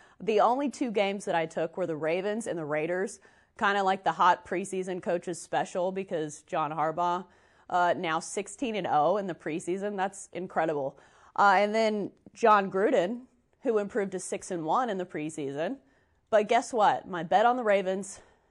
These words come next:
got canceled. Shed a tear for me.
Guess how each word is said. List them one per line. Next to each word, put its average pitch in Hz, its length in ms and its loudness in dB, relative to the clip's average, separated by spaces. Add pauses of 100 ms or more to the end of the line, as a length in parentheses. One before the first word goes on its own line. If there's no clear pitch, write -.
(420)
got 170 240 0
canceled. - 520 -10 (1200)
Shed 214 260 4
a 208 40 -8
tear 170 260 -2
for - 160 -10
me. - 240 -16